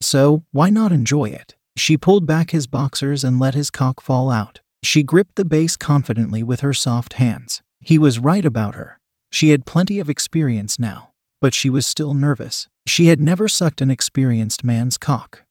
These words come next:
and she worried about impressing him. Still, Olivia plunged right in, taking the head of Ray's hard,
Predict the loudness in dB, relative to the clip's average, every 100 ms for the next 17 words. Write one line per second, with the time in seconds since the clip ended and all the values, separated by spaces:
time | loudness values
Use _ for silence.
0 | _ 0 0 2 0 2 2 0 0 0
1 | 0 -2 -2 -4 -6 -12 -18 -20 _ _
2 | -8 0 2 2 -2 -4 2 4 4 2
3 | -2 2 2 2 0 0 0 -2 -10 _
4 | _ -2 0 2 2 2 2 0 -2 -2
5 | 0 -2 -2 -4 -4 -12